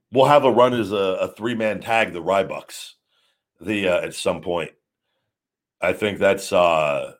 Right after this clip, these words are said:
that's inevitable. I like 'em. I like, I'm, I like what they're doing now more than ever with everything with the Elite. They, they,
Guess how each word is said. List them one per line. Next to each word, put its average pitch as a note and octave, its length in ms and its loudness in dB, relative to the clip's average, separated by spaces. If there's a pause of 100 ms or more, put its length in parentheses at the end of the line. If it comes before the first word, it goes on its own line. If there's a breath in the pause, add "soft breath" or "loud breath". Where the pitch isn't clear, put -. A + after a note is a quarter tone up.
that's F#2+ 180 -6
inevitable. E2 600 -6 (400)
I C3 80 4
like C3+ 240 4
'em. D#2 120 -10
I - 140 6
like, D#3+ 260 6
I'm, C3 380 2
I D3 140 2
like E3 240 0
what A#2 120 -6
they're A2 120 -6
doing G#2 180 -6
now A#2+ 200 -2
more F2+ 200 -10
than D2 160 -20
ever F#2+ 260 -8 (1000)
with F#2 160 -8
everything F2 280 -6
with D#2+ 120 -12
the D#2+ 100 -8
Elite. E2 380 -6
They, F#2+ 160 -4
they, A#2+ 500 2